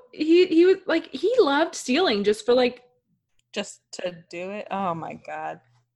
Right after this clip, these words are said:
Speaker 2: That's scary.
Speaker 1: Yeah. He was sentenced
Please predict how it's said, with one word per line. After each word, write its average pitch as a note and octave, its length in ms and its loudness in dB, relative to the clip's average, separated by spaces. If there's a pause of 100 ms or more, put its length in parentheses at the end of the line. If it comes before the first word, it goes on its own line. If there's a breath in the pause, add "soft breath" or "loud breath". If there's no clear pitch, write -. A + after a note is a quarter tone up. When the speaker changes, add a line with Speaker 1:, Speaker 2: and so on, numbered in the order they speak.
(580)
Speaker 2:
That's - 360 0
scary. G3+ 600 -4 (920)
Speaker 1:
Yeah. F3+ 220 -10 (960 loud breath)
He C#4+ 260 0
was G#4 180 -2
sentenced A#3+ 840 -2